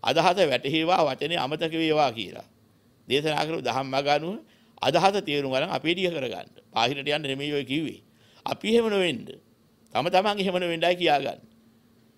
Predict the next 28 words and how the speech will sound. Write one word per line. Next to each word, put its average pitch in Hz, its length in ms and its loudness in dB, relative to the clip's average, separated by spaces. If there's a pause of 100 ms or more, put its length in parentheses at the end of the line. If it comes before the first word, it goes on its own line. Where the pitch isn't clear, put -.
(140)
අපි 117 200 -2
කියලා 170 240 2
ගන්න 175 260 2
දෙයක් 175 320 2
නැහැ. 170 260 -8 (960)
එක - 160 -4
එකනාට 156 460 2
තම 147 180 2
තමන් 143 280 0
විසින් 151 180 -8
තෝරාගත 143 420 0
යුතු 175 160 -6
මඟ 175 220 4
පෙන්ලා 208 380 2
දුන්නා. - 340 -14 (1120)
තම 123 160 -4
තම 160 240 2
නැන 131 260 0
පමණින් 135 460 -4 (220)
දැනගත 180 500 -2
යුතු. 196 280 -2 (1120)
එතරයි 131 340 0
තියෙන්නේ. - 460 -8 (1500)
හොඳයි, 131 200 -2
තවත් 120 260 -2
තියෙනවා 120 320 -4
ප්‍රශ්න 107 260 -10 (320)
බලමු. 98 340 -8